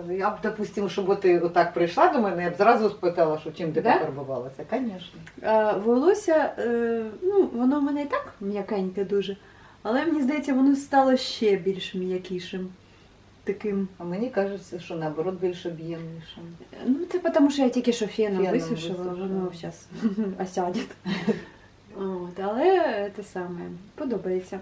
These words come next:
Speaker 2: Можна буде пробувати, е, інші, е, відтінки, можливо, і через якийсь час будемо експеримент-, експериментувати далі.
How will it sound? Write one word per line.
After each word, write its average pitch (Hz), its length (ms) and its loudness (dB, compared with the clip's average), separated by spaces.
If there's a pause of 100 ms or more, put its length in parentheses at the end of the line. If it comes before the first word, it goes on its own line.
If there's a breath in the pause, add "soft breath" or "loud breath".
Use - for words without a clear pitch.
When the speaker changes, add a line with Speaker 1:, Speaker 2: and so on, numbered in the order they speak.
(100)
Speaker 2:
Можна 294 320 -2
буде 247 320 0
пробувати, 190 680 -2 (580 loud breath)
е, 185 260 -2
інші, 196 360 -4
е, 175 840 -8
відтінки, 339 540 -2 (560)
можливо, 277 680 -2 (180)
і 247 240 -4 (100)
через 214 200 -8
якийсь 220 260 -6
час 269 320 -8 (600 loud breath)
будемо 233 380 -2
експеримент-, 202 800 -8 (240)
експериментувати 190 1000 -6 (100)
далі. 147 320 -10